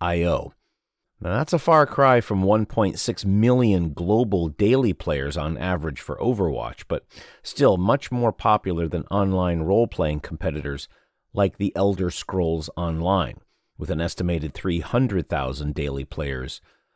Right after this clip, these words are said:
on average. In China, a significant outflux of players may have occurred around twenty sixteen when the Chinese payment model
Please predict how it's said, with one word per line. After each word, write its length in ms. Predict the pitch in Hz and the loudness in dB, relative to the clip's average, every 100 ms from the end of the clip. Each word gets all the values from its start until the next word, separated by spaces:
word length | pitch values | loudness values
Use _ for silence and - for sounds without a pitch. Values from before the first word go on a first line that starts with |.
| _ | _
on 200 | 78 76 | -6 -4
average. 640 | 73 80 - - - - _ _ _ _ _ _ _ _ _ _ _ - | -2 -6 -8 -16 -20 -20 _ _ _ _ _ _ _ _ _ _ _ 2
In 140 | 127 | 2
China, 480 | - 165 175 117 92 - - - - | 2 2 4 4 2 -4 -20 -20 -2
a 80 | 113 | 0
significant 580 | - 127 151 180 185 175 | 2 2 2 2 2 2
outflux 580 | 131 135 - 110 101 - | 2 0 0 2 2 0
of 160 | 90 - | -8 -4
players 440 | - 131 95 90 | 2 4 4 4
may 200 | 110 123 | 4 4
have 160 | 156 147 | 4 2
occurred 480 | - - 117 107 - | -4 0 4 4 2
around 460 | 110 107 117 131 | 2 4 4 2
twenty 220 | - 120 107 | 0 0 0
sixteen 640 | - - - 110 87 73 - _ _ _ | -2 -6 -6 -2 0 -2 -6 _ _ _
when 180 | 113 104 | 2 4
the 300 | 98 92 - - | 4 2 -2 -8
Chinese 460 | - 123 127 120 - | 0 2 4 2 -2
payment 520 | - 135 139 113 - | -2 0 2 0 0
model 380 | 87 80 78 | -2 -2 -4